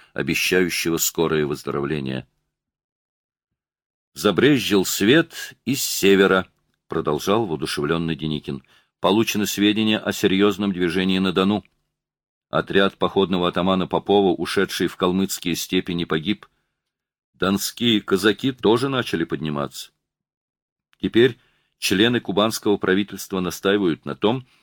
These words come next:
чтобы мы повернули на помощь казакам Кавказского отдела или, по крайней мере, направили хотя бы четыре сотни казаков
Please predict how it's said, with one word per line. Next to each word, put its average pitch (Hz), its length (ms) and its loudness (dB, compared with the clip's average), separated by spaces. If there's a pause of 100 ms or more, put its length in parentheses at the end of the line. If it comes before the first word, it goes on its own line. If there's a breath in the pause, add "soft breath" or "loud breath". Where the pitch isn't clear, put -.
(120)
чтобы 104 360 2
мы 127 140 2
повернули 120 520 2
на 107 140 0
помощь 120 400 0
казакам 104 560 0
Кавказского 101 760 0
отдела 123 400 0
или, 117 160 2
по 101 180 0
крайней 143 280 0
мере, 143 300 -2 (280 soft breath)
направили 120 560 4
хотя 120 280 2
бы 120 100 4
четыре 120 380 -2
сотни 117 360 -2
казаков 104 640 -2